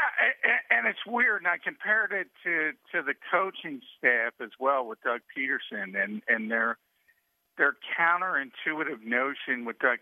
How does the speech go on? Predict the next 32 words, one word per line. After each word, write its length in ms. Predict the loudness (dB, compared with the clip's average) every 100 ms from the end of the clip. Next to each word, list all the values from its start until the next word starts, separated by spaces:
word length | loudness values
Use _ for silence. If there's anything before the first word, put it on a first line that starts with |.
| -2
Peterson 460 | -2 -2 -4 -6
when 120 | -4
it 100 | -6 -2
came 220 | 0 0 -2
to 60 |
the 80 | -6
coaching 480 | -2 0 0 0 -10 -4
staff. 240 | -2 -2 0
So 80 | 0
what 200 | 0 0
they 140 | 0 -2 0
kinda 260 | 0 0 -6 -2
say 160 | -2
behind 440 | -2 -2 0 0 -2
the 60 | -10
scenes 260 | -6 -6 -4
is, 140 | -2 -2 0
well, 340 | 2 4 0 -6 _ _ _ _ _ _ _ -2
Doug 240 | 2 2 0
didn't 320 | -4 -4 -6
really 380 | -2 -2 -2 -4 0
have 380 | 2 2 -2 -6 -14
a 180 | -14 -14 -2
varied 460 | 2 2 0 -2 -8 -4
history, 600 | -2 -2 -6 -8 -8 -12 _ _ _
uh, 260 | -2 0 0 2
as 180 | 2 0
a 280 | -10 0 2
coach. 260 | 2 -6 -14 -16 -6
He, 320 | -2 -2 -4 -10 -18 -14 -14 -2
he 100 | 0
essentially, 840 | 0 2 2 2 -2 -2 -2 -4